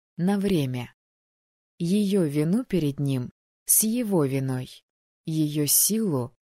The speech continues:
с его слабостью, её нелюбовь с его любовью. Всё, что они делают друг с другом наедине,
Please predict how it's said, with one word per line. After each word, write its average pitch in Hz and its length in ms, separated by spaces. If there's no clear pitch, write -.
с - 180
его 196 280
слабостью, 127 960
её 139 400
нелюбовь 139 800
с - 200
его 185 380
любовью. 147 720
Всё, - 220
что 190 260
они 190 280
делают 180 480
друг 175 240
с 170 80
другом 175 400
наедине, 180 720